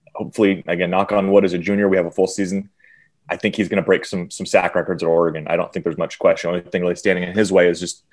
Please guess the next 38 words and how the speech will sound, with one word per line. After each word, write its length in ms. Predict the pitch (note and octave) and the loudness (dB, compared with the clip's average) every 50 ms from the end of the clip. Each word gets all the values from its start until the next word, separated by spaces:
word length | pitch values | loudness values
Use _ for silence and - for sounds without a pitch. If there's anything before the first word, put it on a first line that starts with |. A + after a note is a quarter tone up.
| - - - - - _ _ | -20 -20 -20 -20 -20 _ _
do 120 | - G#2 G2+ | -6 -4 -2
they 100 | G2+ F#2 | -2 -2
play 240 | - - A#2 G2+ | 0 4 4 6
enough 260 | F#2+ F#2 F#2 F2 - - | 6 4 2 0 0 0
games? 360 | G2+ G2 F#2 E2 D#2 - - | 2 2 2 2 -2 -8 -12
Do 160 | - - F2+ | -10 -4 -2
they 120 | E2+ F2 | 0 0
play 180 | E2+ - G2+ F#2 | 2 2 2 2
the 80 | E2+ E2 | 2 0
traditional 460 | - F2+ F2 F#2 F2 - G2 F2 F2 | -6 -6 -4 -4 -4 -2 -4 -4 -4
number 200 | F2 F2 E2+ E2+ | -4 -2 -2 -2
of 100 | E2 E2 | -2 0
games? 240 | F#2+ F#2+ F#2 F2 - | 0 0 0 -2 -4
'Cause 340 | - F#2 E2 D#2+ - _ _ _ _ - | -4 -6 -6 -6 -10 _ _ _ _ -12
I 60 | D#2+ | -10
think 180 | - G2+ E2 | -6 -6 -4
we 60 | F#2 F#2 | -4 -2
can 140 | - F#2 | -2 2
all 120 | F#2 F#2 F2+ | 2 2 2
say 200 | - - F#2+ F2+ | 2 2 0 2
this, 400 | F2 F2+ F2 - - - - _ _ - - _ _ - | 2 0 -2 -2 -8 -16 -20 _ _ -20 -20 _ _ 0
he's 200 | B2 B2 A2+ - | 4 4 4 6
a 100 | A#2+ A2 | 4 4
three 220 | - - A2 G#2 G2+ | 4 4 2 2 4
and 80 | F#2 | 4
done 180 | E2+ F2+ E2+ D#2+ | 4 2 0 2
player. 340 | - F2 D#2+ D2+ C#2+ - - | 2 2 2 2 0 -4 -6
There's 220 | - - F#2 F2+ F2+ | -6 -4 -4 -2 2
no 220 | G2 G2 F#2+ F#2+ | 4 6 6 8
way 160 | F#2+ F#2 E2+ | 8 6 4
he's 140 | F2+ F2+ E2+ | 4 0 -2
coming 260 | - F2+ F2 F2 E2 | -4 -6 -6 -6 -4
back, 360 | D2+ E2+ E2 D#2+ - - - _ _ _ _ _ _ _ _ _ - | 0 0 2 2 0 -2 -6 _ _ _ _ _ _ _ _ _ -8
um, 220 | - E2+ E2+ E2 D#2 | -6 -4 -4 -4 -4
for 160 | - F#2 F2 | -2 -2 -2
a 60 | E2+ | -2
senior 340 | - - - G2 F2+ E2+ E2 | -2 -4 -4 -4 -4 -4 -4
season, 540 | - - F#2+ F#2 F2 F2+ F#2 F2+ F2+ F2 | -4 -2 -2 -2 -2 -4 -6 -8 -8 -10